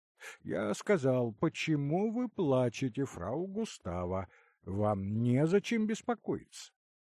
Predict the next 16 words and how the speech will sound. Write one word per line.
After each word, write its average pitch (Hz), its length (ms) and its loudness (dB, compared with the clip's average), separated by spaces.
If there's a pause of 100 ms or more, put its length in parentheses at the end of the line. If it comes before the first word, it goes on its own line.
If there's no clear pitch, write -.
(280)
Я 104 400 -4
даже 101 340 -2
настоял 101 600 -2
на 80 180 -8
том, 117 360 -2 (260)
что - 360 -8
сам 139 480 0
заплачу 110 840 -2 (220)
три 170 200 4
марки 185 680 0 (120)
за 143 340 6
изготовление 160 1080 2
этого 151 380 -4
плаката, 156 840 -2
будь 73 420 -12
он - 220 -6